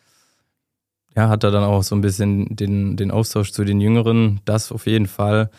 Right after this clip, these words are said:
Und also wenn ich mich an mein erstes Rennen erinnere, wo ich als Paddler dabei war, das müsste zweitausendneunzehn gewesen sein, da waren natürlich dann auch ältere Hasen dabei und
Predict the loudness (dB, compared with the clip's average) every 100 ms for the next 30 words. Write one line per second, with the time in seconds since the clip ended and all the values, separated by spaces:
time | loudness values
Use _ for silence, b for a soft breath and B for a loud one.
0 | b b b -2 0 2 2 -2 -6 -2
1 | 2 2 2 2 2 2 2 2 2 0
2 | -2 -6 -2 0 2 2 2 0 -2 -2
3 | -2 -2 -6 -18 -20 -18 -14 -6 -2 0
4 | 0 0 0 2 2 0 -2 -10 -10 -8
5 | -6 -6 -8 -10 -8 -6 -4 -4 -4 -4
6 | -4 -4 -4 -4 -4 -4 -6 b b b
7 | -2 0 2 0 -2 -2 -2 0 -2 -2
8 | -8 -4 -2 0 0 -2 -2 -2 -2 -4
9 | -6 -4 -2 -2 -2 -2 -2 -4 -6 -12